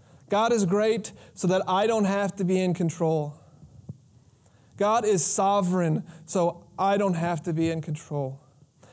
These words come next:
God is working his plan so that I don't have to be in control. Does that mean, does that mean that, that the earthquake is God? Judgment?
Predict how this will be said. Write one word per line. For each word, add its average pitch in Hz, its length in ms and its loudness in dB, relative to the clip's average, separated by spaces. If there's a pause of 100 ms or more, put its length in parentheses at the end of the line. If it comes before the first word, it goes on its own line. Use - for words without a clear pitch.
(160)
God 214 380 2
is 180 300 2
working 214 760 2 (280)
his 202 480 2 (260)
plan 202 720 2 (120)
so 190 120 -2
that 190 140 4
I 185 100 4
don't 190 160 2
have 170 300 0
to 165 80 -2
be 156 340 2 (220)
in 160 260 -2
control. 151 560 -2 (1700)
Does 170 140 2
that 202 200 2
mean, 202 600 0 (720)
does 165 120 2
that 202 180 2
mean 214 280 4
that, 185 440 0
that 185 160 0
the 185 140 2
earthquake 208 800 0 (460)
is 175 240 2
God? 190 560 2 (960)
Judgment? 202 680 0